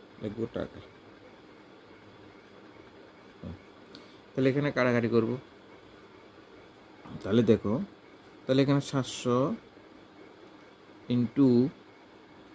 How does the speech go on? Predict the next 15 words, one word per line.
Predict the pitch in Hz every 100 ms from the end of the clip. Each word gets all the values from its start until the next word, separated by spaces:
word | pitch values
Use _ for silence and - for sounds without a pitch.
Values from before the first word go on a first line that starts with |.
| - - - - -
তাহলে | 123
সাতশো | 117 131 127 -
into, | 143 147 139 139 151 202 - - - - - - - - - 120
আচ্ছা, | 117
এখানে | 113 139 147
আমরা | 135 131
স্কয়ার | 131 - 127
করে | 135 120
দেব। | 101 101 113 160 -
এ, | 120 113 110 110
স্কয়ার | 113 - 123
করলে | 131 131 123
কত |
হবে? | 107 104
এখানে | 104 123 127